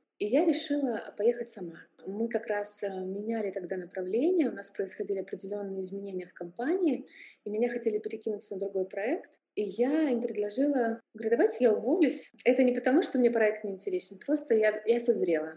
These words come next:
Я созрела для своего проекта, просто, м, давайте вот сейчас идеальное время для того, чтобы это сделать. И я уволилась,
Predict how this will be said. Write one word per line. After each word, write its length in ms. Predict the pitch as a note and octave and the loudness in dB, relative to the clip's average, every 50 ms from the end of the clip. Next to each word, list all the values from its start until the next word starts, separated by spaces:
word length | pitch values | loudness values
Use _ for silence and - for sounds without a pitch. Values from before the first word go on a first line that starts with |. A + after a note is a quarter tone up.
| - - | -16 -12
Я 160 | F#3 G3 A3 A3 | -4 -4 -2 -2
созрела 500 | - - G#3+ G#3 A3 A3+ A3+ G#3+ G3 F#3 | 0 -2 -2 0 4 4 4 4 4 0
для 160 | F#3 F#3+ F#3+ | -2 -6 -10
своего 520 | - - - G3+ G3 G3 F#3+ F#3 F#3 F3 | -8 -6 -4 -4 -4 -4 -2 -2 -2 -2
проекта, 640 | - - F#3 G3+ B3+ E4+ F#4 - - - E4 E4+ E4 - - - _ _ - _ _ _ _ | -4 -4 -6 -2 -2 -2 -2 -2 -2 0 0 0 0 -4 -12 -20 _ _ -20 _ _ _ _
просто, 400 | - G3 A3 C4 C4 - - A3 | -4 0 0 0 0 -2 -4 -4
м, 480 | G#3 G3+ G3 F#3+ F#3+ F#3 F#3 F#3 F#3 F#3 _ _ _ - | -4 -4 -4 -6 -6 -8 -10 -10 -14 -18 _ _ _ -4
давайте 340 | F#3 F#3+ A3 A#3+ B3 B3 G#3 | -2 2 2 2 2 0 -4
вот 100 | - - | -6 -6
сейчас 320 | - - A#3+ A3+ A3 - | -4 0 0 0 0 -2
идеальное 460 | A#3 G3 G#3+ G#3+ G#3+ G#3+ G3 G3 F#3+ | -4 0 2 2 2 2 -2 -2 -2
время 260 | F#3 G#3+ A#3 B3 A#3+ - | 4 4 6 6 6 4
для 100 | F#3 F3+ | 2 0
того, 260 | - - F3 F3 G3 | -2 -2 -2 -2 -2
чтобы 320 | G3+ - - G3 F3+ F#3 F3+ | -4 -6 -8 -8 -6 -6 -6
это 180 | F3 F3 - F#3 | -6 -6 -12 -14
сделать. 460 | - - - F3 - - - - - _ _ - | -12 -12 -14 -14 -16 -16 -20 -20 -20 _ _ -6
И 140 | - A3 | -2 2
я 120 | A3+ A3 G3 | 4 4 4
уволилась, 760 | F3+ F3+ F3+ G3 A3+ B3 D4+ G4 G4 G4+ - - - - | 4 0 0 0 2 4 4 4 2 0 -4 -4 -6 -8